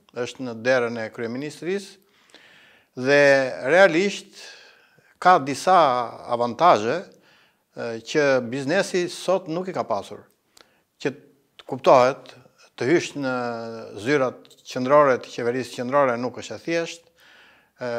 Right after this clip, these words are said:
përveç burokracisë, por edhe agjendës që atje ka, e, përveç se rregullave të strikte që janë, e, në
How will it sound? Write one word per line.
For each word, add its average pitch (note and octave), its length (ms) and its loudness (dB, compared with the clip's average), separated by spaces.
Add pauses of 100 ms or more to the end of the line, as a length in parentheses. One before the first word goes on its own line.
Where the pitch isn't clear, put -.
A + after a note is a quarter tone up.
(140)
përveç B2 400 2
burokracisë, C3+ 880 -2 (720)
por C3 160 2
edhe C3+ 160 4
agjendës B2 640 2
që A#2 140 -4
atje A2+ 260 -8
ka, E3 160 2 (960)
e, B2 240 -6
përveç C#3 400 0
se D3+ 320 2 (840)
rregullave C3+ 600 4
të - 100 -14
strikte C#3 540 0 (100)
që A#2+ 140 -6
janë, D3+ 300 0 (1300)
e, B2+ 120 -6 (520)
në E3 220 4